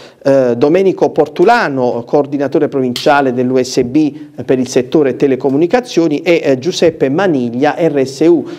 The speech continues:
U S B per teleperformance. E allora non vi resta e non ci resta che metterci comodamente in poltrona, azionare il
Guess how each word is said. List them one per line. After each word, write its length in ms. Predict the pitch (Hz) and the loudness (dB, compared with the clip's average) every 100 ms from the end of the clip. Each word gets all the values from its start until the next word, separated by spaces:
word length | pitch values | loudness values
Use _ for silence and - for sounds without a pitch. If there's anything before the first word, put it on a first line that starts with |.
| - | -2
U 120 | 151 | 2
S 240 | 156 - 226 | 2 0 0
B 220 | 147 135 | -2 -2
per 680 | 143 131 123 120 - - - | 0 0 0 -4 -4 -12 -8
teleperformance. 1120 | - 131 123 123 113 - 110 107 101 - - - | -2 0 0 -2 -4 -4 -4 -6 -10 -14 -10 0
E 100 | 185 | 2
allora 360 | 147 120 110 - - _ _ - | 2 -2 -8 -18 -20 _ _ -2
non 380 | 147 139 139 127 | 0 0 0 -2
vi 120 | 123 | 0
resta 400 | 202 180 - - | 0 0 -4 -4
e 60 | 123 | -2
non 180 | 147 123 | -2 -4
ci 160 | - | -2
resta 380 | 139 107 - 110 | 0 -2 -4 -10
che 240 | - 123 - - - - | -4 -4 -4 -20 -14 -2
metterci 800 | 156 170 160 123 - - 123 120 | 0 0 0 -2 -2 -4 -4 -2
comodamente 800 | 139 143 139 143 139 135 - - | 0 2 2 2 -2 -4 -6 -4
in 140 | - 123 | -4 0
poltrona, 680 | 175 175 240 247 208 156 - | 0 2 2 2 0 -8 -6
azionare 680 | 151 135 135 135 123 113 - | -6 -2 0 0 -2 -4 -6
il 340 | 131 117 104 | -4 -4 -8